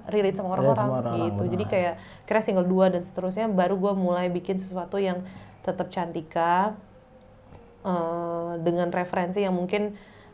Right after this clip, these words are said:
Speaker 1: dulu kalau G A C kayaknya referensi R and B tetap R and B pop gitu loh.
Speaker 2: Hmm,
Speaker 1: Terus
Speaker 2: iya.
Speaker 1: waktu pas Cantika gue ngerjain gue
Speaker 2: Sendiri.
Speaker 1: sendiri, gue tetep, gue malah lebih yang kayak R and B tapi kayak pengennya approach-nya neo soul gitu. Jadi mungkin
Speaker 2: Hmm.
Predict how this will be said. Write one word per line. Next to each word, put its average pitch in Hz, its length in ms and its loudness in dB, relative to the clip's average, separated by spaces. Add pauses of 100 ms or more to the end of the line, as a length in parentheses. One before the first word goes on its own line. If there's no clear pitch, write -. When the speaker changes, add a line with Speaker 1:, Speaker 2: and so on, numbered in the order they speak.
(140)
Speaker 1:
dulu 226 220 8
kalau 214 260 8
G 190 80 6
A 175 140 6
C 180 100 -2
kayaknya 254 300 2
referensi 190 420 0
R 175 220 0
and 180 80 -2
B 202 100 2
tetap 247 240 2
R 180 140 -2
and 175 240 -4
B 175 100 0
pop 180 400 -2
gitu 196 220 -2
loh. 160 180 0
Speaker 2:
Hmm, 156 540 4
Speaker 1:
Terus 240 100 -2
Speaker 2:
iya. 226 80 0
Speaker 1:
waktu 190 140 -4
pas 190 160 -6
Cantika 180 400 -4 (640)
gue 185 160 0
ngerjain 175 240 0
gue - 80 -6
Speaker 2:
Sendiri. 175 180 2
Speaker 1:
sendiri, 185 240 2
gue 247 140 4
tetep, 247 200 0 (300)
gue 240 180 4
malah 214 220 4
lebih 180 300 2
yang 165 80 -2
kayak 156 320 2 (640)
R 175 120 0
and 175 200 0
B 220 160 4
tapi 220 240 0
kayak 180 560 2 (600)
pengennya 196 600 0
approach-nya 190 400 -2
neo 185 260 2
soul 180 380 4
gitu. 190 240 0
Jadi 185 240 2
mungkin 151 320 2
Speaker 2:
Hmm. 147 340 0